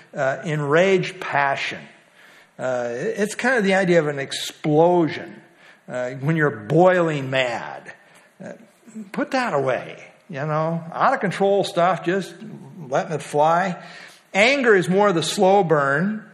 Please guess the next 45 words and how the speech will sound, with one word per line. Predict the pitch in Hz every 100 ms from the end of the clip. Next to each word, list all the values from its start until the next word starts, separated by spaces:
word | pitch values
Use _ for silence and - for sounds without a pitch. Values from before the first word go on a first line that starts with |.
| _ _ _ - _ _ -
Clamor | 190 214 240 254 208
is | 175 156 139
like | 170 147 -
hollering | - 190 226 220 196
and | 165 147
shouting | - 185 190 202 170 156
related | 151 165 170 156
to | 143
strife. | - - 160 143 131 147 - - - -
Like, | 156 139
"Man, | 151 175
we | 151 170
are | 139
really | 170 156
having | 139 160 151
it | 143
out." | 139 120 - -
My | 190
neighbors | 220 233 160 135
used | 139 120
to | -
do | 139 120
this. | 123 - - - -
Keep | 190 196
me | 175
up | 175
all | 175 180
hours | 175 160
of | 156
the | 156
night | 208 202 151
if | 147
they're |
doing | 131 139 131
this | 127 139
over | 135 127
there. | 117 92 76 - _ _ _ _ _ _ -
So | 165
I'd | 156 151
shout | 196 202 196
this | 147
verse | 147 208 208 143
out | 120 101
at |
'em. | 82